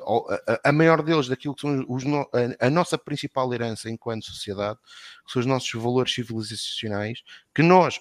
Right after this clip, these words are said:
obviamente, não temos direito de os impor a ninguém. Se os árabes, eh, se, se quem vive na Arábia, eh, aceita viver daquela forma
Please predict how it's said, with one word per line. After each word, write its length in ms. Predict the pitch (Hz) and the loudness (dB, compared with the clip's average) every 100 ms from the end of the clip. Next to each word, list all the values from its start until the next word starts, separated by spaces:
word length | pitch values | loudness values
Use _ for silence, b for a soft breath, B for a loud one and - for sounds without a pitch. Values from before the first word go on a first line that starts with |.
| - | 2
obviamente, 680 | 170 131 143 151 156 - 113 | 2 4 0 2 0 -2 -2
não 140 | 117 | 0
temos 260 | 131 117 98 | 0 -2 -2
direito 420 | 120 123 117 - | 0 0 0 -6
de 80 | 113 | -8
os 140 | 113 | -2
impor 260 | 117 117 117 | -2 0 -2
a 40 | |
ninguém. 440 | 110 110 107 135 220 b b b b b | 0 -2 -2 -2 -6 b b b b b
Se 460 | - - - 139 135 | -6 -2 4 6 6
os 160 | 120 | 6
árabes, 540 | 135 131 117 98 - - | 6 6 4 -2 -10 -12
eh, 880 | 101 92 92 90 87 90 - - - | -10 -10 -10 -10 -12 -16 -16 -18 -20
se, 680 | - - - - - - 120 B B - | -18 -14 -14 -16 -10 -6 -6 B B -10
se 120 | - | 2
quem 160 | 135 | 4
vive 200 | 123 143 | 4 4
na 100 | 139 | 6
Arábia, 600 | 135 139 127 104 101 50 - | 6 6 4 0 -6 -8 -10
eh, 300 | - 90 - | -8 -8 -4
aceita 380 | 98 - 131 127 | 0 2 2 0
viver 240 | 113 113 120 | -2 -2 -2
daquela 280 | 113 110 | -2 -2
forma 400 | 110 110 101 95 | 0 -2 -2 -6